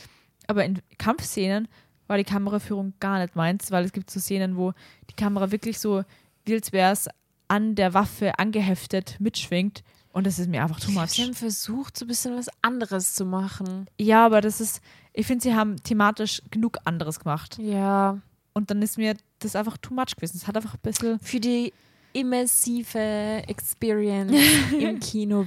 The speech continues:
Speaker 2: wirst
Speaker 1: Ja.
Speaker 2: du als Zuschauerin zur Waffe.
Speaker 1: <laughs> Aber apropos Songs, die Rachel Ziegler hat alle Songs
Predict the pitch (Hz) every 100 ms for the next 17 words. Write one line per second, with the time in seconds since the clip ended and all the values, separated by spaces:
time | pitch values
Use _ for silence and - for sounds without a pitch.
0 | 185 202 233 294 285 269 277 - 208 -
1 | - 220 226 196 180 180 190 190 - -
2 | 226 220 160 175 - - 196 - 302 277
3 | 302 - - - - - - 214 208 240
4 | 220 214 208 196 220 - 196 208 214 208
5 | 240 214 190 196 - - 226 240 - 190
6 | 220 -